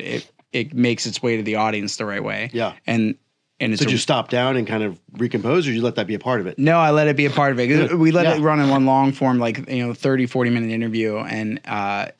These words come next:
Speaker 1: I mean, the whole thing was really, really, it's hard, right? 'Cause, like, that's the, you, you look at, like, veteran suicide and, and that aspect. It's like, there's so many stories to be told there.
Speaker 2: Mm-hmm.
Speaker 1: And, uh, and I guess because of my friend who had passed away, I kind of, like,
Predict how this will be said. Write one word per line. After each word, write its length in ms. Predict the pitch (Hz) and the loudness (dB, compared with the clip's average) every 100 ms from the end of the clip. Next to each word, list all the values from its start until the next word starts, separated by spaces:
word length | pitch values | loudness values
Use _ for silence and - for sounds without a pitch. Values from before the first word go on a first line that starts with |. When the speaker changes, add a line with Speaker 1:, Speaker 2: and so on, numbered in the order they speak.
| 104 | -4
Speaker 1:
I 60 | |
mean, 240 | 113 113 107 | -2 -2 -4
the 80 | |
whole 180 | 107 143 | -4 -4
thing 300 | 123 127 113 | -2 -4 -4
was 360 | 104 101 101 127 | -6 -8 -10 -10
really, 380 | 123 113 113 107 | -6 -2 -2 -2
really, 480 | 104 107 107 107 107 - - - | -4 -4 -4 -6 -8 -14 -20 -6
it's 140 | 139 | -4
hard, 320 | - 151 113 | 0 0 0
right? 240 | 104 113 113 | 0 -2 -2
'Cause, 180 | 120 110 | -4 -2
like, 200 | 110 110 | -2 0
that's 280 | 127 123 127 123 - - | -2 -2 -8 -12 -16 -6
the, 140 | 127 | -4
you, 200 | - 120 | -2 -4
you 200 | 113 120 | -2 -2
look 140 | 120 123 | 0 -2
at, 80 | |
like, 160 | 113 110 | -2 -4
veteran 520 | 117 117 113 110 110 | -2 -2 -2 -4 -6
suicide 600 | 98 123 113 - 110 104 | -4 -4 -2 -2 -2 -4
and, 240 | 104 104 - | -6 -8 -6
and 140 | 107 | -4
that 160 | 104 110 | -2 -2
aspect. 420 | 107 - 110 95 | -2 -4 -8 -10
It's 100 | 110 | -10
like, 120 | 107 | -6
there's 180 | 113 110 | -4 -2
so 140 | - | 0
many 160 | 120 110 | 0 -2
stories 320 | - 113 107 | -4 -4 -4
to 60 | 101 | -6
be 100 | 101 | -8
told 240 | 110 101 | -8 -6
there. 360 | 98 107 101 98 | -4 -4 -4 -4
Speaker 2:
Mm-hmm. 260 | 95 92 123 - | -6 -6 -8 -10
Speaker 1:
And, 180 | - 120 | -4 -2
uh, 400 | 113 107 - 147 - | 0 -2 -2 -2 0
and 140 | 160 | 0
I 60 | 170 | 2
guess 220 | 170 202 | 0 -2
because 340 | - 156 160 151 | -2 0 2 4
of 80 | |
my 140 | 139 131 | 2 0
friend 320 | - 139 135 | 0 2 2
who 160 | 123 120 | 2 0
had 160 | 120 | -2
passed 240 | 120 120 - | -4 -4 -2
away, 400 | 113 113 113 120 - _ _ _ _ _ _ | -2 -2 -2 -6 -16 _ _ _ _ _ _
I 260 | 123 127 127 | -2 2 2
kind 240 | - 131 123 | 0 -2 0
of, 60 | |
like, 320 | 117 110 110 | 0 -2 -6